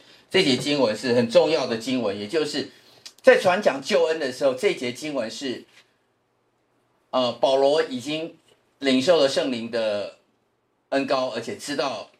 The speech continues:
圣灵提醒他，而且这句话间接的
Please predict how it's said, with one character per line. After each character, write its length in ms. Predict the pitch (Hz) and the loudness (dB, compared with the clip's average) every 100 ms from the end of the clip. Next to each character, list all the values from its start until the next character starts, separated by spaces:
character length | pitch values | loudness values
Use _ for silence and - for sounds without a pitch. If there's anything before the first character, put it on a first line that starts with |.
| _ | _
圣 240 | - 180 143 | 0 2 4
灵 140 | 120 | 0
提 180 | 127 127 | -4 -6
醒 220 | - 110 | -6 -10
他， 360 | 104 110 110 110 _ _ _ _ _ - | -12 -12 -14 -16 _ _ _ _ _ 2
而 140 | 123 | 4
且 440 | 139 123 98 90 - _ _ _ _ _ - - | 4 2 2 -2 -8 _ _ _ _ _ -20 -4
这 100 | 185 | -2
句 140 | 196 | 2
话 300 | 202 - - - _ _ - _ | 2 2 -6 -10 _ _ -20 _
间 220 | - 247 185 | -4 -2 0
接 180 | 190 | 0
的 300 | 180 160 110 | 2 0 -2